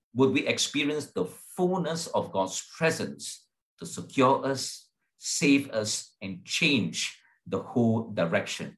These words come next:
of our lives. It is only in Jesus we come to repentance. The word means a change of life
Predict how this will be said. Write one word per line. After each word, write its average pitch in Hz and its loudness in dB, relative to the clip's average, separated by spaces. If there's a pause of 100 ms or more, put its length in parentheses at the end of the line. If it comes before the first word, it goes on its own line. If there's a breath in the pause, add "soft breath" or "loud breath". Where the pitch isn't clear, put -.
(140)
of 98 -4
our 92 4
lives. 85 -4 (1400)
It 135 4
is 131 2
only 147 2
in 113 0
Jesus - -6 (680)
we 107 -2
come 107 2
to 101 0
repentance. 87 -6 (720 loud breath)
The 135 8
word 156 6
means 139 4
a 113 0
change 151 0
of 110 0
life 110 0